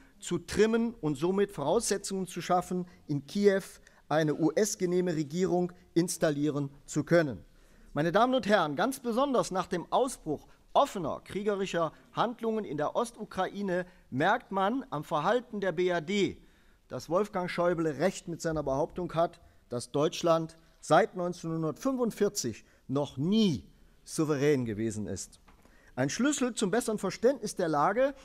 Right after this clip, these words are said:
an der ukrainisch-russischen Grenze bietet eine Formel des englischen Geographen Sir Harold Mackinder, der neunzehnhundertvier für das Geographical Journal der Royal Society eine Abhandlung verfasste.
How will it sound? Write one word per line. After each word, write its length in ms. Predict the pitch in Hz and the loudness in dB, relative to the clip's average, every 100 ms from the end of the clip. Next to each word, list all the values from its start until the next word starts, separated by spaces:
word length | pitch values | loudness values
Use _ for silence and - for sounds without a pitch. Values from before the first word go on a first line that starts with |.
| - - - | -20 -10 -4
an 140 | 170 | 0
der 180 | 175 190 | 0 -2
ukrainisch-russischen 1080 | 190 - 160 180 170 143 170 165 160 - 131 | -6 -4 -4 -4 -6 -6 -10 -10 -12 -14 -10
Grenze 500 | 151 208 208 214 208 - - - | -6 -6 -2 -4 -4 -14 -20 -10
bietet 360 | 196 262 - - | -6 -4 -6 -4
eine 220 | 175 165 | -4 -4
Formel 520 | - 185 208 233 240 - - - | -2 0 0 0 -2 -6 -20 -8
des 220 | 151 143 - | -6 -6 -8
englischen 480 | 220 240 254 254 233 | -6 -6 -6 -6 -6
Geographen 800 | 170 165 127 139 185 - 220 214 - - | -4 -6 -4 0 0 -2 -8 -10 -14 -18
Sir 440 | - 196 202 180 | -4 2 2 2
Harold 440 | 185 190 202 202 - - - - | 0 0 0 -2 -8 -20 -12 -4
Mackinder, 720 | 180 - 214 220 185 90 - - - - | -4 0 2 2 0 -2 -6 -20 -20 -4
der 200 | 143 156 | 0 2
neunzehnhundertvier 1300 | 170 240 - 240 220 240 226 220 - - 269 156 - - - _ _ - - - - | 0 0 -2 -2 0 0 0 -4 -10 -2 2 2 0 -14 -20 _ _ -20 -20 -20 -6
für 220 | 185 175 | -2 2
das 460 | 170 165 - - - - - | 4 2 -2 -12 -18 -20 -16
Geographical 800 | 127 175 160 196 240 214 214 180 | -2 0 0 -2 -2 -2 -2 -2
Journal 540 | 131 196 220 220 220 214 - - | 0 0 2 2 0 -4 -18 -8
der 200 | 135 165 | -2 0
Royal 320 | 170 196 214 | 2 2 2
Society 840 | - 185 - 208 175 - 131 180 - | -4 -6 0 0 0 -2 -6 -4 -4
eine 280 | 156 160 - | -4 -2 -4
Abhandlung 500 | - 180 165 156 143 | -4 -4 -6 -6 -6
verfasste. 760 | 147 - 143 151 - 196 254 | -6 -4 -4 -6 -2 -2 -2